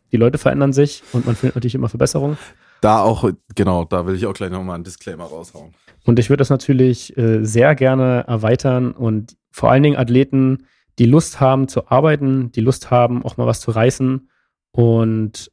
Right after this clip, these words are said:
Speaker 1: auch bereit sind, ich will nicht nur stumpf pumpen, sondern ich wirklich immer mehr einen Trainingsplan entwickeln, äh, der auf mich zugeschnitten ist, würde ich mich sehr freuen, wenn die sich, äh, für ein Coaching melden würden. Und gerade habe ich natürlich noch begrenzte Plätze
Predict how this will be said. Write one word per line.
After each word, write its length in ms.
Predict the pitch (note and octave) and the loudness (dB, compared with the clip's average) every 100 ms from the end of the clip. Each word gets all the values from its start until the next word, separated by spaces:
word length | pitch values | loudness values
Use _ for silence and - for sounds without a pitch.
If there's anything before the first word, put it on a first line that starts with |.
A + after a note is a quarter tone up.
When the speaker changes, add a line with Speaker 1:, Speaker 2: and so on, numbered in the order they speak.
| - | -8
Speaker 1:
auch 140 | - | -2
bereit 340 | B2+ A2+ B2 - | 0 2 2 2
sind, 460 | B2 A#2 G#2+ - _ - | 0 0 -4 -12 _ -12
ich 160 | - | 0
will 40 | B2+ | 2
nicht 120 | B2 | 2
nur 80 | B2 | 0
stumpf 240 | A#2 - | -2 0
pumpen, 340 | D3+ E3 D#3 | 0 0 -2
sondern 240 | B2+ A#2 A#2 | 0 -2 -4
ich 140 | - | -4
wirklich 340 | B2 B2 A#2 C3 _ - _ _ _ _ _ - | -2 -2 -2 -6 _ -20 _ _ _ _ _ 0
immer 180 | C3+ B2 | 4 6
mehr 160 | B2 | 4
einen 80 | A#2+ | 2
Trainingsplan 800 | - B2+ C3 - B2 A#2 A#2+ A#2+ _ | 0 0 0 -2 0 0 -2 -8 _
entwickeln, 640 | B2 A2+ A#2+ B2 A#2+ B2 _ _ _ _ _ | -6 -2 2 2 0 -4 _ _ _ _ _
äh, 120 | A2 G#2+ | -4 0
der 100 | G2+ | 0
auf 80 | |
mich 100 | A#2 | -2
zugeschnitten 480 | - C3+ - B2+ - | -4 -6 -4 -8 -4
ist, 220 | B2+ - | -6 -6
würde 160 | A2+ A2 | -6 -6
ich 40 | |
mich 160 | G#2 G#2 | -6 -4
sehr 220 | A#2 D3+ | 2 2
freuen, 440 | - A#2+ B2+ C#3 - _ _ _ _ _ | 2 0 2 0 -6 _ _ _ _ _
wenn 160 | - A#2 | 0 2
die 80 | A#2 | 2
sich, 360 | A2 G#2+ - A#2 | -2 -6 -8 -6
äh, 140 | G#2+ | -6
für 180 | - - | -4 -8
ein 80 | A#2 | -2
Coaching 320 | C#3+ - C3+ | -2 0 0
melden 260 | B2+ B2+ B2+ | 0 0 0
würden. 300 | B2+ B2+ C3+ _ _ _ _ | 0 -2 -8 _ _ _ _
Und 360 | - G#2+ G#2 - | 0 0 0 -2
gerade 420 | C3+ A#2+ D#3 F3+ | 0 2 4 4
habe 120 | D3 | 2
ich 80 | C3+ | 0
natürlich 300 | C3 - B2+ | -4 -2 -2
noch 160 | C3 - | -2 -4
begrenzte 720 | B2 - A#2 D#3+ - C3+ C3 | -6 0 0 0 0 0 0
Plätze 640 | - E3+ - - C#3+ C#3+ | -2 -6 -4 0 0 -2